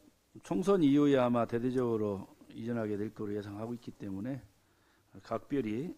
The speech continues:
어, 이 문제도 좀 관심을 가져주시고,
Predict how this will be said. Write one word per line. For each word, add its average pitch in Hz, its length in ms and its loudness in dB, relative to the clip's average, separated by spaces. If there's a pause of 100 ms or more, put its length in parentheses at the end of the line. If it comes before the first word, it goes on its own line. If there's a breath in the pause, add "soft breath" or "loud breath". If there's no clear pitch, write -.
(100)
어, 107 260 -12
이 113 200 -8
문제도 107 420 -6
좀 101 260 -8 (440 soft breath)
관심을 101 420 -6
가져주시고, 104 920 -10